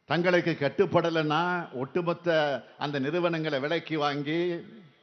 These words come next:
பத்திரிகையாளர்கள் மேல அடக்குமுறையை ஏவுறாங்களே.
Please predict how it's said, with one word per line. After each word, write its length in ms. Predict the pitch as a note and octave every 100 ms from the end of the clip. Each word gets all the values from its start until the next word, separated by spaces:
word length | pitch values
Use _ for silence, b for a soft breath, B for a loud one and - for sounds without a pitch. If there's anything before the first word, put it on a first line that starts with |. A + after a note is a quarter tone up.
| - _ _ _ _ _ _ _ _ _ _ _ _ _ _ _ _ -
பத்திரிகையாளர்கள் 760 | C3+ F3+ F3+ F#3+ F3+ F3+ D#3+
மேல 200 | E3 D#3
அடக்குமுறையை 560 | C#3+ E3+ F3+ E3 D#3+ D#3 C#3+
ஏவுறாங்களே. 600 | F3 E3+ E3 D#3 D#3+ E3